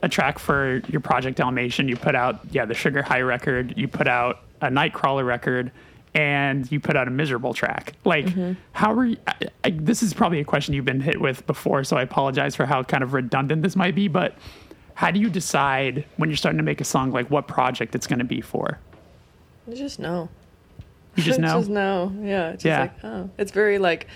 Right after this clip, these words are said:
Speaker 2: it's not like, "Where does this belong?" It's just like, oh. It's like I have these different, like, highways going on inside of me, and it's like, "Oh, this is this." It's just like you can feel the energy of what, what it basically needs to be.
Speaker 1: Yeah, and were each of those tracks recorded in, in, like, their,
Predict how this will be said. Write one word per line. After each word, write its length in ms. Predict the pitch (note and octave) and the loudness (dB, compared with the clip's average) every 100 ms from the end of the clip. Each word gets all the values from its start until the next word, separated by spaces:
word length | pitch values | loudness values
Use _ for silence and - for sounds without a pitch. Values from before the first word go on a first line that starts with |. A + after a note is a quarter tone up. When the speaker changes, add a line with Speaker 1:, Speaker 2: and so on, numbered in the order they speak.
| - - - | -20 -20 -20
Speaker 2:
it's 120 | - | -8
not 60 | G3 | -6
like, 160 | F3 F#3+ | -6 -8
"Where 180 | G#3+ E4 | -6 -4
does 140 | F#4 | -2
this 120 | D4+ - | -4 -4
belong?" 320 | G#3 F#3+ D#3+ | -2 -2 -4
It's 80 | E3 | -8
just 140 | D#3+ | -10
like, 140 | D#3 - | -10 -6
oh. 380 | G3+ G#3 F3 - - - - - - | -4 -4 -6 -10 -18 -20 -20 -12 -4
It's 160 | G3+ | 0
like 140 | A#3 G#3+ | 2 2
I 40 | |
have 200 | G3 G#3 | 2 2
these 140 | F#3+ F#3+ | 0 -2
different, 320 | F#3+ F#3+ F3 | -4 -2 -2
like, 240 | D#3+ - - - - - - - | -2 -4 -18 -18 -18 -18 -20 -2
highways 460 | G#3 G3+ F#3+ F3+ | 2 4 4 2
going 240 | F3+ E3+ D#3+ | 2 0 0
on 320 | D#3 D#3 D#3 | -2 -4 -6
inside 340 | D#3+ E3+ D#3+ | -8 -2 -2
of 60 | D#3+ | -2
me, 100 | D#3 | -4
and 100 | D#3 | -6
it's 100 | D#3 | -2
like, 160 | E3+ - | -2 2
"Oh, 160 | B3+ | 0
this 200 | G3+ G#3+ | 0 -4
is 120 | A3+ G#3 | -8 -2
this." 280 | A#3 G3+ | -2 -2
It's 160 | - F3+ | -8 -8
just 140 | F#3+ G3 | -2 0
like 260 | F3+ - | -2 -4
you 80 | F#3 | -4
can 140 | F#3 | -4
feel 260 | F3 F#3+ F#3 | -2 2 2
the 120 | D#3+ | 2
energy 320 | D#3+ D#3+ D#3+ D#3 | -2 -4 -4 -6
of 140 | D#3 | -4
what, 180 | D#3+ D#3 - - | -4 -4 -8 -6
what 260 | F3+ F#3 | 0 0
it 140 | F3 F3 | 0 -4
basically 380 | F3 E3 E3+ D#3+ | -6 -2 0 2
needs 240 | D#3 - | 0 -2
to 100 | D3+ | -4
be. 300 | D3+ D3 D3 - - | -2 -2 -4 -8 -2
Speaker 1:
Yeah, 360 | D#3+ D#3+ A#2+ - | 0 2 -2 0
and 120 | A#3+ | 2
were 120 | G#3 A#3+ | 2 0
each 300 | F#3 G3+ - | 0 0 2
of 60 | |
those 140 | G3+ F3+ | 0 -2
tracks 400 | - D3 C#3+ - | 0 2 2 0
recorded 720 | F3 - D3 D3+ D3+ C#3 B2+ - _ _ _ - | -2 2 0 2 2 0 -4 -10 _ _ _ -2
in, 300 | C#3+ C#3 A#2 - _ - | 0 0 -4 -10 _ -4
in, 200 | D#3+ D3+ | -2 2
like, 200 | D3 C3+ | 0 0
their, 480 | C#3+ C#3+ C3+ C3 B2 | 0 2 2 0 -4